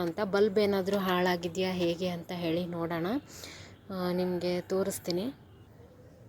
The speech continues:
ಇಲ್ಲಿ ನೋಡಿ, ಬಲ್ಬ್ಸು ಯಾವುದು ಹಾಳಾಗಿಲ್ಲ, ಆದರೆ ಕಡ್ಡಿ ಮಾತ್ರ ಒಣಗೋಗಿದೆ. ಆ ಕಡ್ಡಿ ಒಣಗೋಗಿರೋದನ್ನ ನಾನು ತೆಗಿತಾ ಇದ್ದೀನಿ. ತೆಗೆದ್ಬಿಟ್ಟು ಇದನ್ನು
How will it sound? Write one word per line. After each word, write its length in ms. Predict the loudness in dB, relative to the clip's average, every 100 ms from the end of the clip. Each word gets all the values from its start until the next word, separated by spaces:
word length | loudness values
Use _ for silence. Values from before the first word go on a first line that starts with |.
| -20 -10 -6
ಇಲ್ಲಿ 140 | -2 -2
ನೋಡಿ, 180 | -2 -4 -8 -20 -20 -20 -20 -20 -12 -2 4
ಬಲ್ಬ್ಸು 520 | 6 6 2 -2 2 4 8
ಯಾವುದು 300 | 10 10 8 4
ಹಾಳಾಗಿಲ್ಲ, 560 | 6 6 6 4 4 2 2 -2 -8 -20 -20 -20 -20 -18 -16 -16 -18 -6 -2
ಆದರೆ 200 | 4 4 6 4
ಕಡ್ಡಿ 240 | 8 6 8
ಮಾತ್ರ 260 | 2 2 4 4
ಒಣಗೋಗಿದೆ. 600 | 4 4 4 4 2 2 2 2
ಆ 60 | 2 4
ಕಡ್ಡಿ 220 | 8 10 10
ಒಣಗೋಗಿರೋದನ್ನ 800 | 8 8 6 6 4 4 2 2 0
ನಾನು 200 | 0 -2 -2
ತೆಗಿತಾ 340 | -2 -2 0 0
ಇದ್ದೀನಿ. 300 | 0 4 4 4 -2 -18 -16 -16 -18 -20 -20 0
ತೆಗೆದ್ಬಿಟ್ಟು 520 | 2 4 6 6 8 6
ಇದನ್ನು 220 | 6 4